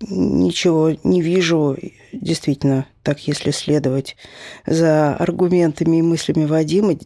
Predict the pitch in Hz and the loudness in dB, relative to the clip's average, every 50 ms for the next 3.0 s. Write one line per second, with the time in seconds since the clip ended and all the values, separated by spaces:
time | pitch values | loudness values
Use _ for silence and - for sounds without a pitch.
0 | - _ - 170 - - - 151 147 - 156 160 - - 151 143 - - - 151 | -14 _ -10 -10 -6 -6 -6 -6 -4 -4 -4 -4 -4 -4 -6 -6 -6 -6 -4 -2
1 | 147 147 143 - _ _ _ _ _ _ _ _ _ _ 165 170 175 160 151 - | -2 -2 -4 -6 _ _ _ _ _ _ _ _ _ _ -2 0 0 0 0 0
2 | 170 165 165 160 156 156 160 160 151 151 160 160 160 143 143 160 156 143 135 135 | 0 0 0 0 0 2 2 2 0 0 0 0 -2 0 0 2 2 2 0 -2